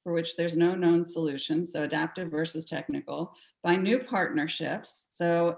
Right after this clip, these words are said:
uh, complexity events pa-, bring people or agents together that haven't been together before. It's characterized by heterogeneous perspectives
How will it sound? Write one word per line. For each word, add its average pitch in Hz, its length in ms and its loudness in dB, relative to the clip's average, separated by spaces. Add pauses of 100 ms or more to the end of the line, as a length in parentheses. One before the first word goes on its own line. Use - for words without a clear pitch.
uh, 160 60 -8 (160)
complexity 185 500 -4
events 170 480 4 (460)
pa-, 196 180 -4 (140)
bring 185 260 -2
people 185 400 -2
or 156 160 -2
agents 196 460 -4
together 175 400 -4
that - 120 -4
haven't 160 320 -8
been 180 160 -2
together 160 360 -2
before. 160 600 -6 (420)
It's - 380 -4
characterized 190 600 2
by 156 360 0 (200)
heterogeneous 196 800 0
perspectives 196 840 -4